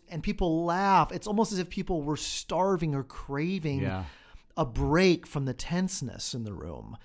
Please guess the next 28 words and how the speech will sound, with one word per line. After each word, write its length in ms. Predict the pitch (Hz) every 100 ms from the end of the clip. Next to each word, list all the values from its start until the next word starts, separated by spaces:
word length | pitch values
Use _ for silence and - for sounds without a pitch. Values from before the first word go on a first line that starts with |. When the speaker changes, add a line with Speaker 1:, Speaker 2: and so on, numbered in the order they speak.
| - -
Speaker 1:
And 180 | - 160
so 200 | - 170
you 240 | 143 131 120
laugh 500 | 135 190 208 185 -
because 380 | - 160 117 - _
it's 220 | 165 -
like 160 | 156 - _ _ _ _ -
blowing 380 | 120 139 170 190
off 180 | 175 175
steam, 680 | - - 180 254 165 92 90
right? 540 | 82 113 208 - -
Speaker 2:
Yeah, 160 | 135 143
the 120 | 117
reminiscing 800 | 110 120 123 104 123 - 139 131
sometimes 580 | - 127 127 127 127 117
about 280 | 104 110 104
the 60 |
person. 680 | - - 117 - 165 175 175
Speaker 1:
Yeah. 480 | - 82 123 131 87
Speaker 2:
Like, 160 | 127 113
man, 280 | 151 143 120
I, 240 | 131 156 -
I 120 | 156
hope 400 | 139 139 139 135
that 240 | - 107 104
when 160 | 110 98
I 200 | 107 113
die 460 | 80 71 - 110